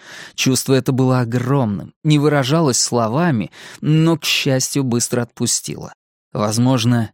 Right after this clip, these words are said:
еще неосознанный сексуальный позыв, ничего не значащий для тела, поскольку эндокринные железы еще пребывали в глубокой, без сновидений спячке,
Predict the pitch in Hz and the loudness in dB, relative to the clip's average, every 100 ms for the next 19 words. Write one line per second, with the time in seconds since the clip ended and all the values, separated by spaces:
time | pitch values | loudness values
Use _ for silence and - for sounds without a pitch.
0 | _ 120 123 - 135 131 123 120 - 160 | _ 0 0 0 0 2 2 0 -2 0
1 | 165 147 143 139 131 - 131 - 123 127 | 0 2 2 2 0 -2 -2 -2 0 2
2 | 135 127 120 - 127 110 131 160 - - | 2 0 0 -2 -2 -2 -2 -2 -4 -16
3 | - - - - 151 208 196 - 202 202 | -20 -20 -10 0 2 2 0 0 2 4
4 | 190 190 160 165 151 - - 107 95 104 | 4 4 2 2 0 -2 -4 -4 -2 -2
5 | 90 - 156 120 - - - - 120 - | -2 0 0 0 -4 -14 -16 -4 -2 0
6 | 135 123 131 131 127 135 135 131 127 113 | 0 2 4 2 2 2 4 4 2 2
7 | 147 143 120 131 127 - 143 135 127 131 | 2 0 0 0 0 0 0 0 0 2
8 | 131 143 131 120 120 117 107 156 139 - | 2 2 2 0 0 0 0 0 -2 -8
9 | 73 104 147 160 - 135 127 120 143 143 | -8 0 0 0 0 2 2 2 2 2
10 | 135 - - 170 123 - - | 2 -2 -2 -4 -2 -8 -12